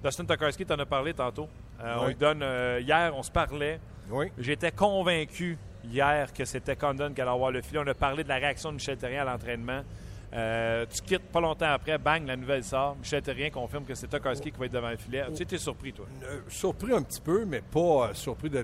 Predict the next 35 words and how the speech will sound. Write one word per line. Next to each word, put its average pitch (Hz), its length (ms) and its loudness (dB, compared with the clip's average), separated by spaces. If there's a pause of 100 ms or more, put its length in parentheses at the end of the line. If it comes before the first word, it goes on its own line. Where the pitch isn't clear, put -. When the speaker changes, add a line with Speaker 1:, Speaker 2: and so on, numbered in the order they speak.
Speaker 2:
là 147 140 6
à 123 60 4
pas 131 120 0
dormir, 123 460 0
là, 175 160 0
parce 139 200 -4
que 135 120 -2
je 110 100 -8
pense 170 220 -2
que 135 80 -4
Tokarski 120 540 -2
a 135 60 2
joué, 139 260 -2
euh, 117 100 -2
contre 113 260 -4
les 123 60 -6
Sénateurs, 127 540 2
puis 123 120 -4
on 117 40 0
l'avait 131 320 0
dit, 175 160 -8
je - 80 -10
pense 156 120 -4
que - 60 -10
c'est 123 80 -6
toi 170 120 -4
qui 135 100 -6
l'as 117 80 -2
mentionné 117 400 -4
en 156 120 0
plus. 160 240 -6 (640)
Euh, 110 520 -2 (100)
Michel 160 300 -2
Therrien, 135 480 0
euh, 101 440 -2